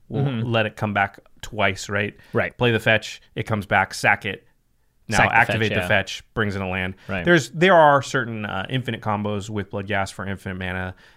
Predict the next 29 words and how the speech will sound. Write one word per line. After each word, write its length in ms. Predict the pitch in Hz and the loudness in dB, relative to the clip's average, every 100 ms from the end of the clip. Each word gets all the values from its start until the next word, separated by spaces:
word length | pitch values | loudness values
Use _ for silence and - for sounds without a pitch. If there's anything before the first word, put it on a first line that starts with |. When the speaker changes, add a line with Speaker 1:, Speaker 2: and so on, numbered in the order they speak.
| _ | _
Speaker 1:
that 180 | 98 90 | -8 -8
certain 220 | 101 90 | -8 -8
people 260 | 92 92 90 | -10 -12 -12
play 360 | - 92 90 | -8 -6 -4
in, 160 | 90 90 | -6 -8
in 120 | 98 95 | -10 -10
a 100 | 90 | -8
lot 180 | 92 87 | -4 -4
of 60 | |
those 200 | 90 90 | -6 -10
landfall-y 540 | 92 87 87 90 87 87 - | -10 -12 -8 -8 -8 -10 -10
type 220 | 87 - | -12 -8
decks. 400 | 82 - - - | -10 -8 -16 -4
Speaker 2:
Yep. 180 | 135 - _ | -4 -4 _
Speaker 1:
Um, 320 | - 90 87 92 _ - - | -10 -8 -8 -12 _ -20 -20
so 140 | - 117 | -6 -4
it's 80 | 127 | -2
a 20 | |
good 140 | 127 | -2
card. 300 | 123 113 110 - - - - | 2 2 0 -6 -20 -20 -4
And 140 | 147 | 0
then 80 | 196 | 4
there 160 | 214 190 | 6 6
are 60 | |
two 320 | 160 - 277 226 | 4 4 4 4
versions 500 | 196 202 208 180 170 | 2 4 2 0 0
of 240 | 156 - | 2 0
Speaker 2:
<laughs> 120 | 262 | -2
Speaker 1:
Squee, 580 | - 147 147 123 110 120 | -4 0 2 2 -2 -8